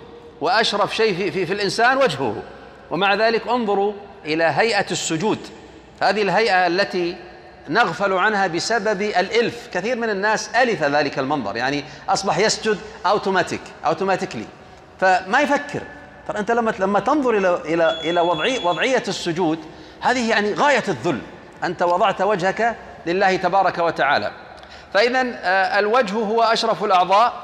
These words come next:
وكذلك عبر الله عنه ع-، عن الذات. كذلك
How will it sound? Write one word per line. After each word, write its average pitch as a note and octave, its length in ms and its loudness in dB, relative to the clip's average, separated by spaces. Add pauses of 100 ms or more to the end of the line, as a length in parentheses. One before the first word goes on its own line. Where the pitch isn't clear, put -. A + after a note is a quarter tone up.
(360)
وكذلك G#3+ 520 0
عبر F#3+ 360 2
الله F3+ 260 4
عنه F#3 460 0
ع-، D3 140 2
عن D#3+ 200 0
الذات. B2+ 440 0 (400)
كذلك A#3 800 2